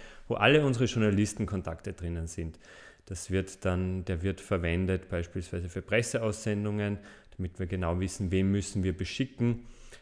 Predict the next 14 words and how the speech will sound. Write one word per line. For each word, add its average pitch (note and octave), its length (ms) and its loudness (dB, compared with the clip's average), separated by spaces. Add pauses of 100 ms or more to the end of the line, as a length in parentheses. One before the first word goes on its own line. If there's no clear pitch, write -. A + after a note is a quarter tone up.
(200)
Es - 120 -20
gibt - 260 -2
natürlich F#2+ 600 0
sehr A#2+ 320 8
viele D3 280 4
Journalisten B2+ 640 2
in A#2+ 140 2
Österreich. A2 840 0
Nicht A2 280 0
jeden G#2+ 280 4
Journalisten G2+ 580 0
interessiert G2+ 420 -4
dasselbe G2 480 2
Thema. G#2 480 0